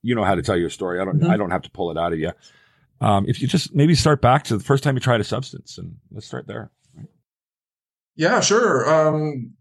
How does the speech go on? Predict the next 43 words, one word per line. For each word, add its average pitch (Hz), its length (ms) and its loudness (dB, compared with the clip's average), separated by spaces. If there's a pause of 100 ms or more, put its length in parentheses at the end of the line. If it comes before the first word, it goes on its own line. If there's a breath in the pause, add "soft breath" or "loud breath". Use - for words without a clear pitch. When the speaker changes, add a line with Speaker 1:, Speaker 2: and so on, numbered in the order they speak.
(160)
Speaker 2:
yeah, 175 220 2
thanks. 175 380 -2
Uh, 139 380 2
let's 151 260 0
see. 165 240 0
So, 135 420 2
um, 131 500 0 (540 loud breath)
uh, 135 160 4
first 190 240 2
of 180 60 -2
all, 165 200 4
a 151 60 -4
big 190 200 0
part 196 160 2
of 202 60 0
my 170 60 -2
story 156 380 2
is 156 100 2
I'm 135 140 0
from 175 160 0
a 165 40 2
really 151 240 2
small 143 240 -2
town 143 280 -2
in 143 100 -2
the 120 60 0
East 135 240 -4
Kootenays, 147 600 -4
uh, 113 360 0
Sparwood, 131 480 2
B 127 100 0
C. 139 460 -4 (100)
Speaker 1:
Ah, 143 220 0
the 131 40 0
Speaker 2:
Little 135 120 2
Speaker 1:
one 156 100 4
with 143 120 4
the 131 60 2
Speaker 2:
tiny - 20 -
Speaker 1:
big - 80 6
Speaker 2:
mining 135 140 2
Speaker 1:
truck. 156 140 4
Speaker 2:
town. 147 300 -6